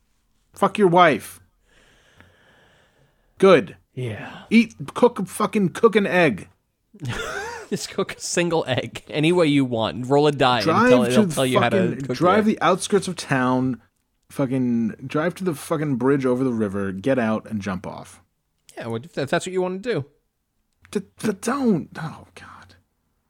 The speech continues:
Speaker 1: I'm, I joined, in good faith, I joined some of these podcast communities
Speaker 2: Uh-uh.
Speaker 1: on Facebook. Like Podcasters Hangout, Podcasters Community. And some of the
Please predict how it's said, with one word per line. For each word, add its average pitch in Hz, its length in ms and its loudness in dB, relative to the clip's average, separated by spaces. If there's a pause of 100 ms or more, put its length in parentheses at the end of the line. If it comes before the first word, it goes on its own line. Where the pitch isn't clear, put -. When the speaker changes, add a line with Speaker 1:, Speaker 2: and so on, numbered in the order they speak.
(140)
Speaker 1:
I'm, 165 320 0
I 170 240 0
joined, 190 540 0
in 131 160 0
good 185 180 2
faith, 110 300 -4
I 101 60 -4
joined 98 320 -4
some 107 160 -6
of 92 120 -8
these 90 160 -12
podcast 101 760 -10
communities 101 800 -8 (460)
Speaker 2:
Uh-uh. 113 360 -12 (120)
Speaker 1:
on 101 140 -6
Facebook. 107 460 -6 (920)
Like 101 220 -4
Podcasters 123 640 -4
Hangout, 143 480 -6 (320)
Podcasters 113 640 -8
Community. - 580 -8 (680)
And 127 160 -4
some 202 300 -4
of 220 80 2
the 190 140 4